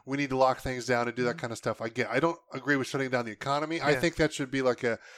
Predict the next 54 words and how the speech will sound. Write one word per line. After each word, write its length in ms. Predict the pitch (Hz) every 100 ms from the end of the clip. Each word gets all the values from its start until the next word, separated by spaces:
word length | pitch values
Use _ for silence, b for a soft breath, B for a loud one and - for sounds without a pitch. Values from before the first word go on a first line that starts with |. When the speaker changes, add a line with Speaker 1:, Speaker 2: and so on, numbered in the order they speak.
| B
Speaker 1:
"Hey, 300 | - 185 170
if 180 | 123 117
you 120 | 160
wanna 180 | 165 160
stay 180 | 143 156
home, 340 | 135 143 143 135 b -
stay 220 | - 151
home. 180 | 131 107
If 100 | -
you're 120 | 156
high 140 | 143
at 100 | 156
risk," 180 | 131 131
like, 140 | 139 131
we've 100 | 156
Speaker 2:
Mm-hmm. 60 |
Speaker 1:
got 80 | 160
a 60 | 147
kid 200 | 160 147
at 100 | 123
work 340 | 131 127 - b b b -
who 120 | 135
I, 300 | 131 120 123
I 40 |
hate 160 | 123 123
to 60 |
call, 220 | - 110 -
I 40 | 120
hate 80 |
to 40 | -
say, 140 | 110
I've 160 | 107 120
called 200 | - 165
him 100 | 139
sick 240 | - 160 -
boy. 200 | 107 87 b b b -
'Cause 120 | 135
his 120 | 135
first, 280 | - 156 147
like, 120 | 139 -
six 260 | 170 -
months 220 | 147 127
there, 260 | - 175 165
he 60 | 143
was 140 | 131
hardly 300 | 143 147 139
ever 120 | 127
in 80 | 123
the 60 | 127
office 360 | 185 180 127
'cause 140 | - 135
he's, 100 | 127
Speaker 2:
Yeah. 60 | 120
Speaker 1:
like, 200 | 127